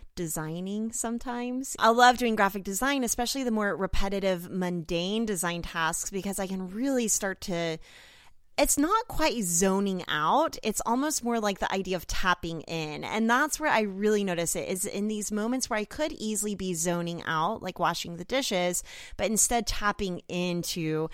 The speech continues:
how does the water feel? Wh-, uh, you know, whenever I'm washing this glass, like, am I getting all the spots? And just really being present with those moments. So your turn, Leah. Like, do you have any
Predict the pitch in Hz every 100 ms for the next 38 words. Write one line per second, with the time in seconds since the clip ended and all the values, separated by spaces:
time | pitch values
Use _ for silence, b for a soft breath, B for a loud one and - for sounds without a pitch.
0 | b b - 160 165 190 - 220 220 247
1 | 254 233 - 185 170 147 123 95 - 160
2 | 180 - 139 147 165 165 165 170 175 185
3 | 175 175 165 185 - 196 202 220 - 226
4 | 240 214 190 175 165 156 165 165 - 131
5 | 196 214 - 240 233 - 196 190 - 190
6 | 214 262 247 196 180 - 190 175 175 -
7 | 156 156 156 - 160 151 151 - 247 196
8 | 165 b b b b 208 320 - 208 180
9 | 170 165 170 190 202 220 220 233 220 233
10 | 233 233 233 226